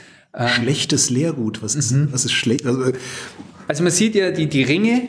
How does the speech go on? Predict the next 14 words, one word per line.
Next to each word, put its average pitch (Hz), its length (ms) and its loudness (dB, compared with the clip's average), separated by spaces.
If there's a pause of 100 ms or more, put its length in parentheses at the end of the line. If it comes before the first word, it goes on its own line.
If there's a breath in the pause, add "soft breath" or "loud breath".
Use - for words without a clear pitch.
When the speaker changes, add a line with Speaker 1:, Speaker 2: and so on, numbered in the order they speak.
(100)
Speaker 1:
über 190 160 0
dem 180 100 0
Etikett, 185 520 -2
diese 151 180 0
weißen 139 340 2
Ringe 180 280 -2
an 202 60 -4
der 196 80 -4
Flasche. 214 440 -2 (220)
Speaker 2:
Ja. 175 460 2
Speaker 1:
Das 143 160 0
sind 147 140 2
Scuffing-Ringe, 202 880 -2 (300)
weil 143 320 0